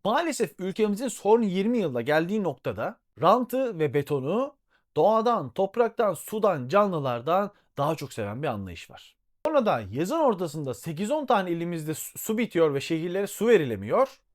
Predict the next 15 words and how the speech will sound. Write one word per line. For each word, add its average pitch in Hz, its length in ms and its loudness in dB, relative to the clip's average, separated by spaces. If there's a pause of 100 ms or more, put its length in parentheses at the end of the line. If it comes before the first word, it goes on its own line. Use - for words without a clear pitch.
(100)
Bina 208 300 0
yapılmaması 277 600 6
gereken 165 400 2
yerlere 151 520 0
rant 226 280 2
uğruna 156 260 -2
da 104 140 -2
bina 214 280 -2
yapıyor. 247 540 2 (300)
Depremde 151 400 0
yıkılınca 143 720 -2 (120)
ağlıyoruz. 87 680 -6 (100)
Güzel 277 400 2
bir 269 100 2
göl, 185 380 2